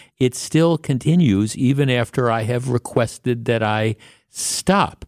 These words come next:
Um, Jeff, I no longer even live in the four one four area code, but continue to receive texts from Democratic candidates for the last two weeks.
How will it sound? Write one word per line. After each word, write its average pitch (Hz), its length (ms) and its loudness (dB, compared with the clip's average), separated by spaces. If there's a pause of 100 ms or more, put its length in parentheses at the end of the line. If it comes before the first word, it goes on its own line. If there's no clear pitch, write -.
(320)
Um, 120 400 0
Jeff, 151 260 0
I 113 120 -2
no 135 180 2
longer 147 320 2
even 120 260 0
live 143 180 2
in 123 100 2
the 92 60 2
four 135 280 0
one 127 160 0
four 107 260 0
area 151 240 0
code, 92 320 -2
but 110 160 -4
continue 175 360 0
to 151 60 -2
receive 120 300 0
texts - 320 -2
from 101 140 0
Democratic 127 540 0
candidates 143 440 -2
for - 120 -6
the 110 60 0
last 110 300 0
two 127 120 2
weeks. 185 360 0